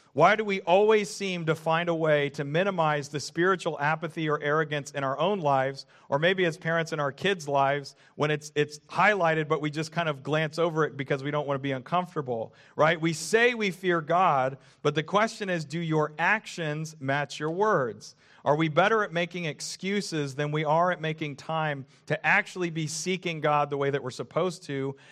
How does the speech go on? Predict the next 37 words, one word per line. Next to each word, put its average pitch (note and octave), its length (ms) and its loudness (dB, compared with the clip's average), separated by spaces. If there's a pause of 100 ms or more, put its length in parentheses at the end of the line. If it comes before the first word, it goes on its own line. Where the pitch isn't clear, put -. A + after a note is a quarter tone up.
(120)
in D#3 120 0 (120)
order G#3 320 6
to G3 160 -6
develop D#3 500 4
and F3 100 -2
attain D#3+ 640 -6
the C#3 120 -2
biblical E3+ 580 0
wisdom C3+ 560 -2 (300)
that D#3+ 240 2
is F#3 260 2
necessary D#3 840 -2 (200)
to D3+ 100 2
live D#3 220 4
a F3+ 60 2
life D3 400 0 (100)
that C#3 180 0
pleases C3 460 -6
God? D3 480 0 (320)
And C#3 140 -2
this F3 120 4
actually F#3+ 380 2
leads E3+ 320 0
us E3 160 -2
to D#3+ 140 -2
our D3 160 2
last, D#3+ 500 0 (100)
our, C#3+ 140 0
our C3+ 140 0
final D#3+ 500 -2
really D3+ 220 2
critical C#3 420 -4
question. C#3+ 640 -4 (340)
Why E3 280 4
should E3 160 -2
I C#3 100 2
care? B2 480 -6